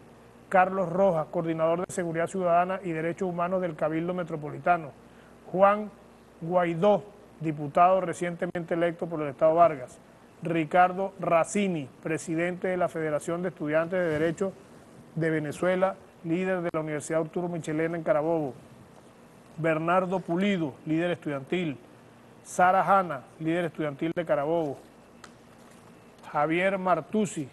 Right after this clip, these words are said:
líder estudiantil de la Universidad Simón Bolívar, de voto joven.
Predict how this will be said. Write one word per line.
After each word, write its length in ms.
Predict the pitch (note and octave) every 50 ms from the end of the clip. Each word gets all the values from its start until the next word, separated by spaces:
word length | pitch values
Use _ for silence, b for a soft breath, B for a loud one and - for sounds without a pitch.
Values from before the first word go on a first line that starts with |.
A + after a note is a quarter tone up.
| - - - -
líder 340 | D#3 D#3 D#3+ F3+ F3+ F#3 F3
estudiantil 460 | C#3+ - D#3+ D#3+ D3+ C#3+ - E3+ E3+
de 80 | F3 F3+
la 60 | F3
Universidad 320 | F3 E3 D3 - D#3 D#3
Simón 300 | D3+ - F3 F3 F3 E3
Bolívar, 400 | D3+ D3 D3+ F3 F#3 E3+ D#3 C3 A#2 - - - - -
de 80 | D3 C3+
voto 300 | C#3 D3 D#3+ - F3 -
joven. 320 | E3+ F3 F3 E3 D3+ C3